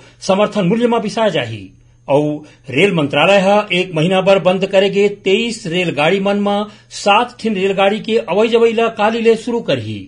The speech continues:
अब समाचार विस्तार ले। प्रधानमंत्री नरेंद्र मोदी ह किहिन है कि कोविड के खतरा ह अभी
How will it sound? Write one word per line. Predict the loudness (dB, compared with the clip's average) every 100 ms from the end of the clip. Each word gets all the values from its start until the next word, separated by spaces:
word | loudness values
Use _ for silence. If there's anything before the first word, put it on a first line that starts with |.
| -18 _ _ _ _ _ _ -8
अब | -8
समाचार | -6 -6 -4 -6 -6 -10 _ _ -12
विस्तार | -10 -8 -10 -10
ले। | -18 -20 _ _ _ _ _ _ _ _ _ _ _ _ _ -4
प्रधानमंत्री | 0 2 2 0 0
नरेंद्र | 2 2 2
मोदी | 0 0 0
ह | -2
किहिन | -2 -2
है | 0 -2
कि | -4 -6
कोविड | -2 -2 -2
के | -4 -6 -6
खतरा | -4 0 0
ह | 0 0 -4 _ _
अभी | -6 -4